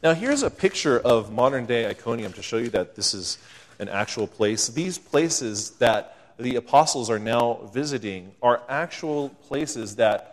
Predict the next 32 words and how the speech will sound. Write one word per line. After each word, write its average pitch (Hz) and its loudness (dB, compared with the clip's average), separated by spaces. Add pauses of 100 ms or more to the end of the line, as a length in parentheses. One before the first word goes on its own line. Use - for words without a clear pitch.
(120)
still 196 -2
exist, 151 -2
and 123 -6
there's 123 -6
now 143 -2
a 120 -4
modern 139 -2
city 123 -10
either 113 -12
built 127 -6 (180)
over 147 0
it 117 -2 (300)
or 120 10
next - -4
to 113 -2 (260)
the 107 -6
ancient 123 -10
city, 95 -10
and 101 -10
it's 98 -8
still 143 0
called 135 2
the 117 -8
same 151 -6
thing 120 -6 (320)
or 120 2
something 175 2
similar. 120 0
For 120 -6
example, 110 -2
Iconium 127 -4 (540)
or 98 -6